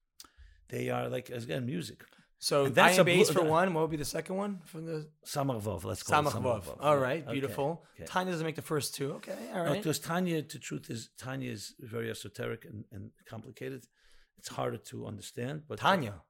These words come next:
Speaker 1: yeah.
Speaker 2: From all, you can, Tanya is more, more complicated than Ayin Beis. Tanya is the, is, isn't that the
Speaker 1: It's
Speaker 2: layman's
Speaker 1: more dense. Let's put it this way. It's more dense. You need more unpacking.
Speaker 2: Mm-hmm.
Speaker 1: But, I, but yes, it's up there. I, I, I, that's why it's
Speaker 2: Fair
Speaker 1: hard
Speaker 2: enough.
Speaker 1: to answer. What's the favorite? It's like asking
Speaker 2: True.
Speaker 1: what, what's your favorite parsha in the Torah?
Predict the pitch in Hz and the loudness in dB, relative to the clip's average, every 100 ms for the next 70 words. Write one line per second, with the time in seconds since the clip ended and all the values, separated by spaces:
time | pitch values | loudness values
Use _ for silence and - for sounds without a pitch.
0 | _ - - 147 165 190 - 175 160 143 | _ -12 -6 2 2 2 -2 -8 -8 -4
1 | 180 147 - 143 143 175 202 156 180 180 | -4 -4 -10 -14 -4 -2 0 0 2 4
2 | 180 185 - - 185 196 190 180 170 170 | 2 -2 -10 -10 0 2 4 2 2 0
3 | 151 156 147 127 170 240 202 - 175 190 | 0 0 0 2 0 0 -4 -2 -2 0
4 | 185 156 175 170 151 151 175 196 185 160 | -4 -2 -2 0 -2 -4 -4 -2 -4 -8
5 | - 160 160 143 143 151 151 151 113 135 | -8 -4 -4 -2 0 4 8 8 8 4
6 | 104 - - 113 - 117 107 113 110 - | 2 -4 -8 -10 -10 -10 -8 -10 -12 -10
7 | 113 110 101 95 87 - - _ _ _ | -6 -6 -4 -6 -8 -14 -16 _ _ _
8 | _ - 185 131 117 127 117 110 107 110 | _ -16 -8 -8 -6 -4 -4 -6 -6 -8
9 | - - - _ _ - 104 98 95 _ | -8 -18 -20 _ _ -12 -8 -8 -12 _
10 | _ _ - - 180 180 180 160 - 165 | _ _ -8 -4 -4 -4 0 0 0 -4
11 | - 143 107 - 135 135 139 - - 151 | 0 0 0 -6 -6 -4 -6 -6 -2 -2
12 | 151 147 139 143 131 135 131 - 120 110 | 0 0 2 2 2 0 -2 -2 -4 -4
13 | 127 113 147 160 151 - 143 127 - - | -6 -4 -2 2 2 4 2 2 -4 -4
14 | 127 139 143 - 131 123 127 117 - 104 | 0 0 0 0 0 -2 -2 -2 -2 -6
15 | 98 - 95 - | -8 -10 -12 -12